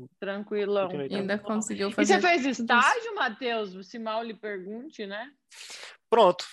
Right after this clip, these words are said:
Speaker 2: é, o, o estágio é, é obrigatório, é, na minha graduação. Acho que deve ser
Speaker 3: Uhum.
Speaker 2: padrão isso.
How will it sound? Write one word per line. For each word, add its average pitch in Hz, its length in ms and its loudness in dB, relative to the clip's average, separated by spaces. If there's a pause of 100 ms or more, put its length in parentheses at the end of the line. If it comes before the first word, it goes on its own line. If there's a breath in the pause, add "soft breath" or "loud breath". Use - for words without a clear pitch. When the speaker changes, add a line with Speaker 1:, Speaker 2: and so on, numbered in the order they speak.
Speaker 2:
é, 147 400 6
o, 190 320 4
o 185 40 4
estágio 190 380 4
é, 208 160 6
é 170 120 6
obrigatório, 185 600 0 (340)
é, 139 540 -6
na 123 80 -2
minha 139 140 0
graduação. 143 600 0 (220)
Acho - 160 -2
que 160 240 -6
deve 143 160 2
ser - 120 0
Speaker 3:
Uhum. 214 40 0
Speaker 2:
padrão 139 380 4
isso. 143 200 -12